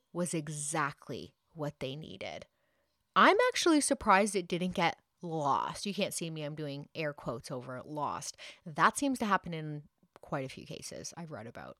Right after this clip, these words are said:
"Oh, we went to go test the evidence, but the police lost it." Oh, they lost it? Anyways, didn't happen in this case. The Innocence Project got a hold of the evidence. By two thousand fourteen,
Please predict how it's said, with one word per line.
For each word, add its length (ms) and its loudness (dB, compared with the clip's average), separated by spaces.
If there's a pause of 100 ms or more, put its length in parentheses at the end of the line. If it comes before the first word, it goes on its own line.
"Oh, 300 6
we 180 4
went 160 2
to 80 -4
go 80 2
test 280 -6
the 80 2
evidence, 500 -2
but 300 -2
the 100 -4
police 400 -6 (260)
lost 720 4
it." 380 -12 (520)
Oh, 200 -4
they 160 -2
lost 420 -2
it? 300 2 (480)
Anyways, 360 4 (160)
didn't 200 4
happen 260 8
in 140 0
this 160 -2
case. 340 0 (220)
The 100 0
Innocence 320 0
Project 480 -2 (120)
got 180 8
a 40 6
hold 200 0
of 60 -12
the 120 -6
evidence. 420 -10 (280)
By 100 2
two 160 0
thousand 300 4
fourteen, 800 2